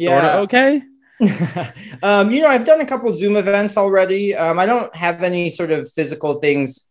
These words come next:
Speaker 1: um, in line right now, but, uh,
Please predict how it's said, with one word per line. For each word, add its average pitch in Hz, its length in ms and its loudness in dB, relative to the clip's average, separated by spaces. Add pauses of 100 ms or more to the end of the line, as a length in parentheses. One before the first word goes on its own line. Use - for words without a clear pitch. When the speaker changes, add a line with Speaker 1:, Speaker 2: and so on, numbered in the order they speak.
(260)
Speaker 1:
um, 127 600 0 (460)
in 143 320 -2
line 127 360 -2
right 123 260 0
now, 135 600 -2
but, 151 380 2
uh, 135 460 0